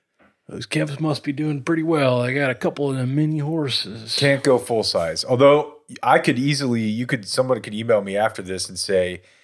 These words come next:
Speaker 2: "Hey, miniature horses actually cheaper or more expensive because they're more rare," and I would believe that.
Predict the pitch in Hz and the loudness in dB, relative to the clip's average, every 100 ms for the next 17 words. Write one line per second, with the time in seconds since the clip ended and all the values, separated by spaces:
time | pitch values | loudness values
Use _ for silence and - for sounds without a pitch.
0 | _ - 107 107 123 120 113 104 107 - | _ -4 -2 0 0 -2 -4 -4 -4 -4
1 | 95 90 95 101 - 104 95 90 80 - | -8 -8 -4 -2 -4 -6 -8 -8 -10 -8
2 | 107 107 110 101 90 85 107 95 - 117 | -8 -6 -2 2 2 2 -2 -4 -4 -6
3 | 110 90 87 95 85 92 90 92 80 90 | -6 -8 -8 -8 -6 -8 -6 -6 -2 -2
4 | 101 82 82 90 104 98 90 90 92 78 | 0 -2 -4 -4 -4 -4 -6 -6 -8 -10
5 | 71 - | -12 -14